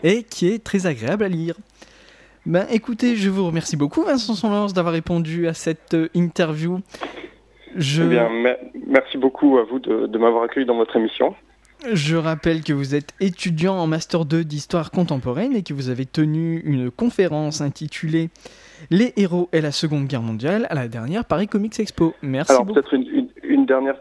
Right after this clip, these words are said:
Speaker 2: précision pour, euh, pour vos auditeurs. Euh, même si c'est pas encore, euh, à cent pour cent officiel, il est possible que, euh, qu'on publie en ligne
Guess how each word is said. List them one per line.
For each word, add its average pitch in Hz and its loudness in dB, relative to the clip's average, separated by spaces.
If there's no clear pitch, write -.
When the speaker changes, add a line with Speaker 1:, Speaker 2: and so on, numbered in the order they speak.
Speaker 2:
précision 143 4
pour, 123 2
euh, 110 2
pour 123 4
vos 123 2
auditeurs. 123 2
Euh, 120 8
même 135 4
si 143 -4
c'est 139 8
pas 139 6
encore, 135 0
euh, 117 4
à - -8
cent 147 6
pour 135 -6
cent 135 6
officiel, 165 4
il 143 2
est 123 0
possible 170 0
que, 139 6
euh, 113 2
qu'on 120 6
publie 147 0
en 131 2
ligne 160 -2